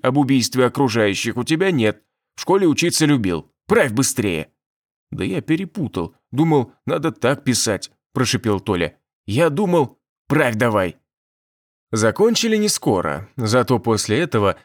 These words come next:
я сразу получил справку в том, что я сотрудник, лично от кадровички, супруги Шухова, и суровый взгляд от Пегасова,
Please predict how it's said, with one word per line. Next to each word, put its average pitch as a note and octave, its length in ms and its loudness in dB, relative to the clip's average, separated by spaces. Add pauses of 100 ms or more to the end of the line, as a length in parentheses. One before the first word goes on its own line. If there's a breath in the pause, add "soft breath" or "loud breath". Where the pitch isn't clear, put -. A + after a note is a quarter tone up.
(140)
я B2 200 2
сразу E3+ 380 0
получил C#3+ 440 0
справку A#2 560 -2
в F#2 100 -10
том, D3+ 280 0 (160 loud breath)
что - 180 -2
я C3 140 2
сотрудник, F#2+ 720 -4
лично B2 400 0
от A#2 100 0
кадровички, G#2+ 840 -2
супруги B2+ 500 0
Шухова, G2+ 520 -4 (300)
и F3 100 0
суровый F#3 440 2
взгляд D3+ 340 0
от E3+ 140 -2
Пегасова, A2 640 2